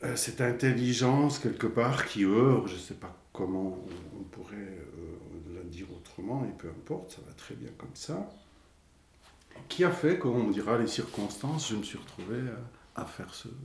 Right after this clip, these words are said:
métier, en tout cas ce travail, d'être en extérieur, d'avoir un contact avec les objets, mais les objets, comme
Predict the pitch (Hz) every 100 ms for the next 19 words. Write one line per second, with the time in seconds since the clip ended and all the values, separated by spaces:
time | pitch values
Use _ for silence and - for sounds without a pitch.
0 | 131 82 80 - 143 156 - - - -
1 | - - - 127 - - 95 107 117 127
2 | - - _ - - - - - - -
3 | - 92 101 - 101 107 - 113 107 101
4 | 113 127 - - - - _ - - 131
5 | 101 101 92 101 98 95 90 98 - -
6 | 92 92 - - - _ _ _ _ _
7 | - - - - - - - 101 95 101
8 | 95 107 135 135 - - _ _ _ _
9 | _ _ _ - 90 92 87 85 85 95
10 | 92 92 82 85